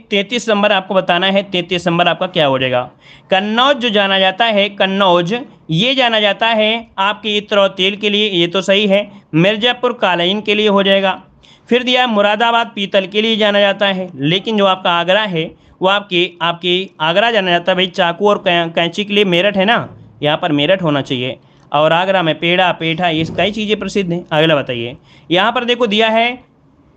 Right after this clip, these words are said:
कौन सा सुमेलित नहीं है जिला और लोकप्रिय आपका यहाँ पर उत्पाद? कन्नौज आपके इत्र के लिए सही दिया गया है। फिर इसके बाद देखिए, कह रहा है बुलंदशहर चीनी मिट्टी के लिए, ये भी सही है। चित्रकूट आपका है लकड़ी के खिलौने के लिए, ये भी सही है।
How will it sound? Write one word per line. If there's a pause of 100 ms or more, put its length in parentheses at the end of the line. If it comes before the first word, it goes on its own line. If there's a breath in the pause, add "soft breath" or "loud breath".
(380)
कौन
सा
सुमेलित
नहीं
है
जिला
और
लोकप्रिय
आपका
यहाँ
पर
उत्पाद?
कन्नौज
आपके
इत्र
के
लिए
सही
दिया
गया
है। (360)
फिर
इसके
बाद
देखिए, (380 soft breath)
कह
रहा
है
बुलंदशहर
चीनी
मिट्टी
के
लिए,
ये
भी
सही
है। (400 soft breath)
चित्रकूट
आपका
है
लकड़ी
के (400)
खिलौने
के
लिए,
ये
भी
सही
है।